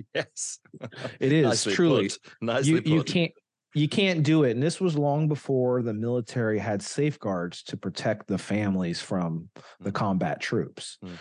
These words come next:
Speaker 2: right? 'Cause they're not equipped to deal with the stresses of regular life. They have different stressors over,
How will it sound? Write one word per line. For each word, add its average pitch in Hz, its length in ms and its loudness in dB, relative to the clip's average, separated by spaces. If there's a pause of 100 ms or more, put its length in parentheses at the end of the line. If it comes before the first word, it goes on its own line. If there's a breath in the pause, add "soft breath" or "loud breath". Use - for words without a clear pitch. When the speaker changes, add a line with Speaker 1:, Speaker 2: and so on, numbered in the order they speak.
(220 loud breath)
Speaker 2:
right? 98 200 -6
'Cause 117 120 -2
they're 107 160 2
not 120 320 2
equipped 113 360 -2
to 110 80 -2
deal 107 240 0
with 104 80 -4
the 101 80 -8
stresses 101 520 -2
of 87 140 -4
regular 95 380 0
life. 87 320 -2
They 120 80 0
have 101 160 0
different 151 340 0
stressors 107 580 0
over, 90 360 -2